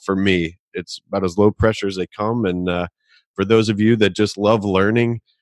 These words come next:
you are an ideal, uh, person to team with us, 'cause we love learning too. We always learn from, from our prospects and clients. So create tailwind dot com is, uh, where you can find us.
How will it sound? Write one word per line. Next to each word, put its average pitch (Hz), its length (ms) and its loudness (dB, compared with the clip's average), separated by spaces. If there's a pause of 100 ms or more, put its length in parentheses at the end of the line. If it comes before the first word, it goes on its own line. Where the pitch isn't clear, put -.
(160)
you 110 280 2
are 101 140 4
an 90 180 -2
ideal, 107 640 2
uh, 92 220 -2
person 107 440 -2
to 90 100 -2
team 110 280 -4
with 113 180 -2
us, 113 220 -2
'cause 90 240 -8
we 110 180 -2
love 113 240 4
learning 113 360 2
too. 117 240 0
We 104 100 4
always 101 280 0
learn 107 220 0
from, 101 360 -2 (360)
from 87 180 -10
our 107 120 -4
prospects 107 520 -4
and 98 120 -10
clients. 104 340 -2
So 92 160 -2
create 107 280 -2
tailwind 104 340 0
dot 95 200 -2
com 98 380 -4
is, 85 240 -8
uh, 87 160 -6
where 90 120 -4
you 90 80 -6
can 82 120 -20
find 92 260 -4
us. - 200 -16